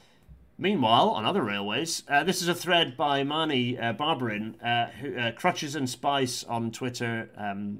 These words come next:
actually, no, not Crutches and Spice on Twitter. Imani underscore Barberin on Twitter. Uh, Imani gave us this, this, this thread of, of misery, which a lot of people will be familiar with in the U K for, for kind of really miserable accessibility experiences.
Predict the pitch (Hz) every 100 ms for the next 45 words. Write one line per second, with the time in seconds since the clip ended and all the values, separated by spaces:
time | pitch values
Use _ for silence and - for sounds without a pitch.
0 | - 127 123 101 95 110 - 95 - 95
1 | 98 98 95 95 98 104 104 113 110 104
2 | 101 101 - 98 101 101 78 65 71 104
3 | - 90 - _ - - - - - 127
4 | 143 175 202 135 143 135 123 - 127 -
5 | - 131 123 - - _ _ _ - 123
6 | - - 139 139 123 101 - 110 107 120
7 | 127 113 98 101 127 123 151 139 143 127
8 | 123 104 107 107 101 - 110 107 101 98
9 | 95 95 98 101 92 - 98 - _ -
10 | - - - 127 113 104 - 127 - -
11 | _ - 117 123 113 104 127 113 113 113
12 | 101 104 104 - 104 104 107 104 101 -
13 | 104 95 95 - 95 -